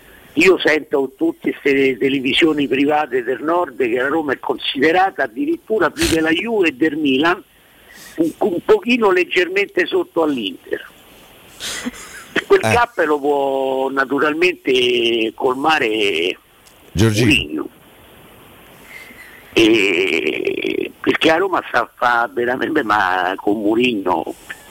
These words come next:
Speaker 1: non si poteva andare, perché diciamo la verità, il ca-, il mercato della Roma l'ha fatto il preside-, i presidenti che hanno, sono intervenuti su Dybala direttamente, e con Matic e Wijnaldum,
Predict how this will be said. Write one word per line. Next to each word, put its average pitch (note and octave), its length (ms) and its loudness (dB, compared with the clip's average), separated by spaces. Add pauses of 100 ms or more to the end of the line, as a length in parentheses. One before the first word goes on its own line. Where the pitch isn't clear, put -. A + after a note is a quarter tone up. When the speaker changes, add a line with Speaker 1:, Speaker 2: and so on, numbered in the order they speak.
(520)
Speaker 1:
non F#2 280 2
si - 160 2
poteva G#2 380 2
andare, G2 260 -4
perché - 440 -2 (420)
diciamo G3 360 0
la A#2+ 80 -2
verità, G#2+ 360 -2
il A2 140 -4
ca-, - 220 -4
il C3 380 0
mercato E3 520 0
della B2+ 260 -2
Roma F2+ 440 -2 (540)
l'ha - 200 -2
fatto C#3 500 0 (160)
il G2 140 -8
preside-, C3+ 540 2
i A#2 180 -8
presidenti C3+ 800 -2
che A#2 300 2
hanno, A#2 320 -2
sono B2+ 200 -4
intervenuti A#2+ 720 0
su G#2+ 200 -2
Dybala A2 500 2
direttamente, F#2+ 840 -4 (1120)
e B2+ 200 2
con D3+ 200 2
Matic E3 540 0 (160)
e C3+ 180 0
Wijnaldum, D#3 680 0